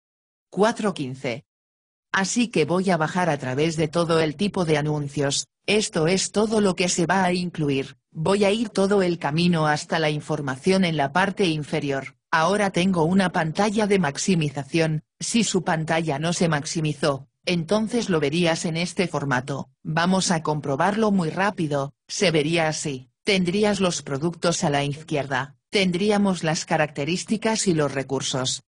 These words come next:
Ahora todos estos van a ser básicamente una lista de los productos que en ella tiene y,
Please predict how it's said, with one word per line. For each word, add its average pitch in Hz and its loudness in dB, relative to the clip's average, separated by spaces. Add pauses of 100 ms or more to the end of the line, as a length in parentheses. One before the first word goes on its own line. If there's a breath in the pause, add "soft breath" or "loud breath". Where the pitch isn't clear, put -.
(360)
Ahora 180 2
todos 220 -2
estos 180 0
van 170 0
a 156 -2
ser 175 0
básicamente 156 -2
una 180 0
lista 190 0
de 180 2
los 147 0
productos 165 -2
que 190 -2
en 165 -2
ella 175 0
tiene 202 2
y, 151 -2